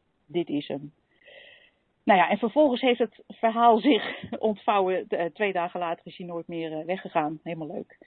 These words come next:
<laughs> En nu zijn we al vier jaar samen op reis. Maar ik kon toen wel heel duidelijk merken van, toen mijn persoonlijke gedachten er zich weer mee gingen bemoeien. Mijn leven, mijn eventuele relatie, mijn toekomst,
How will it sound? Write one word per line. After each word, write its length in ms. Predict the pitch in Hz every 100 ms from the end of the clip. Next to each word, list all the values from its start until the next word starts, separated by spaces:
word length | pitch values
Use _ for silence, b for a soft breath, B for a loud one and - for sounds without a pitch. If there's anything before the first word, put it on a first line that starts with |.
| B B B
<laughs> 300 | B 233 -
En 140 | -
nu 120 | 208 196
zijn 180 | 196
we 60 | 170
al 80 | 170
vier 160 | 196
jaar 120 | 185 170
samen 300 | - 160 160
op 100 | -
reis. 360 | 185 269 - - B B B B B B B B B _ _ -
Maar 180 | 233 233
ik 100 | 233
kon 160 | 247
toen 180 | 269 269
wel 200 | 285 285
heel 200 | 269 285
duidelijk 600 | 254 254 226 220 220 - _ _
merken 440 | 220 214 208 214
van, 260 | 202 202 196 _ _
toen 160 | 254 220
mijn 180 | 202
persoonlijke 580 | 185 185 - 269 330 247
gedachten 460 | 233 - 208 - 269
er 100 | 262
zich 220 | 269 254
weer 240 | 240 247
mee 360 | 240 240 240 240
gingen 320 | _ 254 240
bemoeien. 500 | 240 233 240 254 220
Mijn 340 | 170 190 214 202
leven, 760 | 196 214 208 202 202 196 175
mijn 300 | 175 190 202
eventuele 680 | 190 190 196 190 190 190 185
relatie, 680 | 185 180 180 170 - - 175
mijn 280 | - 185 180
toekomst, 760 | - 185 - 160 160 - -